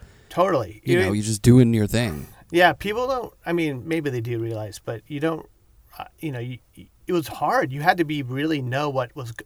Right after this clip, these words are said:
Speaker 1: up to know what was being shown. You know, you had to do a lot of work.
Speaker 2: Yeah.
Speaker 1: Uh, and, uh, and even art magazines, by the time you made it to an art magazine, f-,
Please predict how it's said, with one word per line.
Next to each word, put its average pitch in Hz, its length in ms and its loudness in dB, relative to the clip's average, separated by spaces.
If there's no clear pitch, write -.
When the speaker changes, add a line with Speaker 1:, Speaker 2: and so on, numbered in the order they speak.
Speaker 1:
up 151 260 -2
to - 100 -12
know 127 400 -6
what 127 200 -8
was 120 120 -10
being 113 180 -10
shown. 135 420 -6
You - 120 -10
know, 113 40 -8
you 123 120 -8
had 135 160 -2
to 120 80 -8
do 127 160 -6
a - 20 -4
lot 110 180 -6
of 101 60 -10
work. 107 400 -8
Speaker 2:
Yeah. 123 140 2
Speaker 1:
Uh, 117 400 -4
and, 127 260 -8
uh, 113 360 -6
and 175 120 -2
even 220 220 -2
art 185 260 6
magazines, 147 380 -2
by 160 140 2
the 165 60 2
time 175 260 -2
you 185 80 -4
made 160 180 0
it 127 40 -10
to 135 120 -8
an 127 80 -6
art 151 180 2
magazine, 123 520 -6
f-, - 140 -14